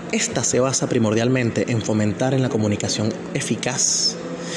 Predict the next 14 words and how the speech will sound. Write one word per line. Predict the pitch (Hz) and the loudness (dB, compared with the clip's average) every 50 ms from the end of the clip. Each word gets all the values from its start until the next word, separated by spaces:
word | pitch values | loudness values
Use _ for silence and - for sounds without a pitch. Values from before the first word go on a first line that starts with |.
| - - - - - - | -6 -6 -6 -8 -4 2
y | 175 170 160 | 2 2 4
crear | - 165 131 120 123 143 - - | 4 2 2 2 2 0 0 2
vínculos | 160 165 165 165 - - 185 185 180 - - | 2 4 2 2 4 4 4 4 4 2 0
de | 135 131 | 2 2
empatía. | 127 117 - 107 - 127 117 110 101 98 95 90 87 - - - - - - - - - - - - - - - - - | 2 2 2 0 2 2 2 2 2 0 -2 -4 -6 -8 -10 -10 -10 -10 -10 -10 -10 -12 -12 -12 -12 -12 -12 -10 -6 -6
Estos | - - - - 139 - | -2 -2 -2 -2 -2 -2
propician | - - 117 110 - 190 190 - - 175 143 131 | 0 -2 -2 0 0 0 0 2 2 2 2 4
el | 123 120 | 4 4
buen | 120 127 127 | 4 4 2
clima | 123 - 139 135 139 | 2 2 2 4 4
laboral | 143 135 120 110 113 117 - - | 4 4 2 2 2 0 0 2
entre | 147 147 135 131 | 0 2 4 2
los | 127 117 | 2 2
colaboradores | - - 113 110 110 110 113 127 135 123 123 147 170 - - - | 2 0 2 2 4 4 4 4 4 2 2 2 2 0 -2 -4